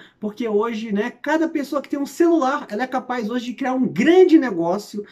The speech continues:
apenas com o aparelhinho na mão delas. Então o mundo mudou completamente. Eu vou dar um exemplo pra vocês, né? No condomínio que eu vivo,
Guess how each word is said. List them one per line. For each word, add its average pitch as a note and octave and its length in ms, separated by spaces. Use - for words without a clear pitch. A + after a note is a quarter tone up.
apenas G3 420
com - 140
o - 20
aparelhinho G3 720
na F3+ 140
mão D#3+ 200
delas. A2 420
Então D4 300
o D#4 60
mundo C4 360
mudou A3+ 520
completamente. A#3+ 1800
Eu C#4 80
vou D#4+ 100
dar D#4+ 80
um D#4+ 40
exemplo D4 280
pra D#4 120
vocês, C4 600
né? A3+ 120
No A3+ 140
condomínio C4+ 760
que - 120
eu G3 100
vivo, D3 520